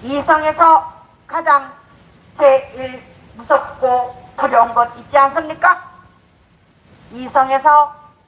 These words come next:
가장 두려운 것, 무서운 것, 여러분들, 그것은 자식입니다. 자식, 자식입니다. 자식이란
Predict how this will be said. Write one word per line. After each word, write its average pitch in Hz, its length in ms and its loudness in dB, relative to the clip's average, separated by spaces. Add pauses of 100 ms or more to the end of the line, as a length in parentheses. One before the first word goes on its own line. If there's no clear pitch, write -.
(840)
가장 269 520 0 (1400)
두려운 262 420 2
것, 247 160 0 (440)
무서운 247 480 -2
것, 240 180 4 (400)
여러분들, 220 640 -6 (600)
그것은 302 560 0 (560)
자식입니다. 339 800 -2 (560)
자식, 262 380 -2 (560)
자식입니다. 226 760 -2 (1700)
자식이란 233 680 -2